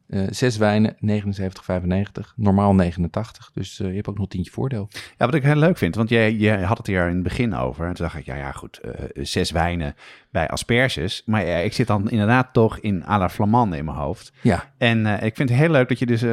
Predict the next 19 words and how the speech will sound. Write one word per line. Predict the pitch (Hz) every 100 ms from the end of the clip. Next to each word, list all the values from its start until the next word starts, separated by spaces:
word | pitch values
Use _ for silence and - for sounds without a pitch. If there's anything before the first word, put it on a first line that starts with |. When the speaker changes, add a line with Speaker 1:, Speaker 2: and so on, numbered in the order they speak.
| 113
Speaker 2:
verschillende | - - - 123 110
versies | 107 139 127
hebt, | 110 95
eh, | 95 90 69
hebt | 87 76 104
gebreid. | - 80 78 -
Met, | 107 117 104
met | 101
dus | 98
die | - 76
vis | 147 185 -
en, | - 104 90
eh, | 85 78
en | 98
met | 90 85
de | 78
beef. | 101 175 - _ - - - _ _
Dus | -
ik, | 151